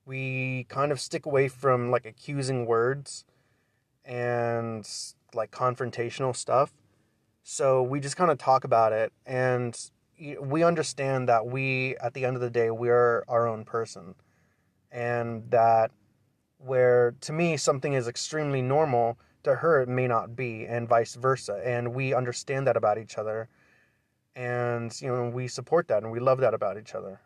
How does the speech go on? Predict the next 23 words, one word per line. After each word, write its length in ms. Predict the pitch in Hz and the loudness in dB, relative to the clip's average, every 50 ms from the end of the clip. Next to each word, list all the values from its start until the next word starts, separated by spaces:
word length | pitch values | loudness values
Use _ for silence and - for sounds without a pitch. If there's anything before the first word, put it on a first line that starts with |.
| _ - | _ -6
Um, 520 | 135 127 127 123 123 123 120 117 113 117 _ _ _ _ _ _ _ _ _ _ _ _ _ _ _ _ _ _ _ _ _ _ _ _ _ _ _ | -2 2 4 4 4 4 0 -2 -8 -12 _ _ _ _ _ _ _ _ _ _ _ _ _ _ _ _ _ _ _ _ _ _ _ _ _ _ _
so 320 | - - - 156 143 139 | -16 -10 -6 -4 -4 -4
communication 1200 | 127 - 151 147 151 156 170 196 185 - - 135 135 139 131 - 131 120 113 113 113 110 110 113 _ _ _ _ _ _ _ _ _ _ _ _ _ _ _ _ _ _ _ _ - | -4 -6 -8 -6 -4 -2 -2 -2 -4 -4 -6 -4 -4 -4 -6 -4 -4 -4 -4 -6 -8 -10 -12 -14 _ _ _ _ _ _ _ _ _ _ _ _ _ _ _ _ _ _ _ _ -14
is 300 | - 143 139 131 127 123 | -10 -8 -6 -6 -6 -4
something 420 | - 151 139 139 135 - 151 143 131 | 0 0 0 0 -2 -6 -4 -4 -4
big. 340 | 117 131 123 117 117 110 113 | -2 0 2 2 2 0 -2
If 200 | 127 123 - 139 | -6 -6 -6 -8
you 160 | 139 156 160 | -6 -6 -6
feel 260 | - - 185 180 175 | -6 -2 2 2 4
like 220 | 175 175 170 - | 4 2 0 -2
you 100 | 165 143 | -10 -16
can't 300 | - - - 135 127 123 | -14 -8 -6 -4 -4 -2
really 180 | 143 147 139 135 | 0 -2 -2 -2
communicate 680 | - - 135 123 123 127 127 - - 147 143 143 160 - | -4 -4 -4 -2 -2 -2 -4 -2 0 0 2 0 -2 -4
and 160 | - 135 127 127 | -8 -6 -4 0
you're 180 | 127 127 127 | 0 2 2
in 80 | 127 127 | 2 2
a 60 | 127 | 2
relationship, 720 | 120 117 113 113 117 - - 139 127 - - 156 151 - _ _ _ _ _ | 0 2 0 0 -4 -4 -6 -8 -8 -2 0 -2 -2 -2 _ _ _ _ _
then 420 | 147 127 131 131 127 127 127 127 127 | -4 0 2 4 4 4 4 2 0
I 200 | 123 120 123 131 | 0 0 2 2
would 300 | 135 135 139 147 139 131 | 2 2 0 -2 -2 0
definitely 840 | 120 135 123 120 - - 135 131 131 135 135 135 135 135 131 131 123 | 2 2 2 2 0 -2 -4 -2 -2 0 0 0 0 0 0 -2 -4